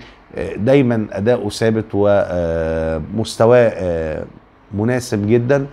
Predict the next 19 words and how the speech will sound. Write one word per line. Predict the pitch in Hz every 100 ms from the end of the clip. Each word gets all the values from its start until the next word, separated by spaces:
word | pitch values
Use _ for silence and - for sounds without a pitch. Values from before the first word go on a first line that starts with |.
| - - -
وبيحقق | 107 123 127 110 110 107 135 127 -
نقاط | 107 - 117 -
كثيرة. | 104 - 127 131 143 165 - 98
الأسبوع | 95 98 110 113
اللي | 104
فات | 113 113 - - - - 107
أحقق | - 123 - 110 - - -
تسع | 127 120 110
نقاط | 98 98 - 113 -
كاملة | 101 95 95 120 123 - - - 98
نتيجة | 95 123 113 107
للحصول | 98 92 107 - 113
على | 104 92
بونص | 98 113 110 - -
المباراة | 107 95 92 98 110 104 - - -
أمام | 92 107 113
فريق | 107 101 101
نادي | 110 98
نيوكاسل. | 92 90 104 117 -